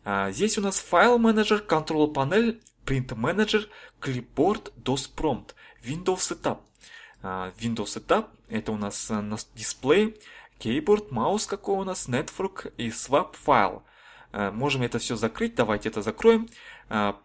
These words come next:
настройка принтера, здесь у нас принтер не настроен, контрол-панель, вот так выглядела у нас цветовая гамма, э, шрифты, порты, маус, десктоп,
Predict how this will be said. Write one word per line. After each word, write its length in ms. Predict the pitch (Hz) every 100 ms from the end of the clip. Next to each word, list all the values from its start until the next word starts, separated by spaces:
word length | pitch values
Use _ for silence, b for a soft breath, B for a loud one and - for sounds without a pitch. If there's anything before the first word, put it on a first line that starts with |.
| _
настройка 580 | - 120 120 131 123 113
принтера, 500 | - 151 - 220 220 - _ -
здесь 400 | 104 107 107 113
у 20 |
нас 140 | 104
принтер 340 | - 117 117 110
не 80 |
настроен, 520 | 107 - 151 196 208 - B B B
контрол-панель, 840 | 120 113 117 107 107 110 190 220 _ -
вот 240 | 107 113
так 200 | 127 120
выглядела 460 | 110 107 104 107 104
у 40 |
нас 320 | 104 101 - - B B
цветовая 640 | - 113 110 110 101 101 101
гамма, 600 | 123 185 208 208 208 214 B B B
э, 200 | 104 -
шрифты, 680 | - 127 113 - 185 208
порты, 800 | 208 _ 110 143 202 - 190 196
маус, 680 | 139 113 131 180 202 - - B B B
десктоп, 600 | 117 113 - - 180 196